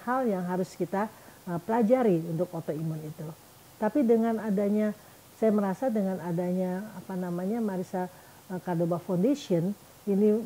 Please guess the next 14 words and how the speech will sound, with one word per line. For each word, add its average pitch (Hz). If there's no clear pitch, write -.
beberapa 185
waktu 185
yang 180
lalu 226
melalui 175
WhatsApp, 190
eh, 185
da-, 180
daripada, 175
apa, 220
handphone, 202
itu 226
sangat 240
amat 226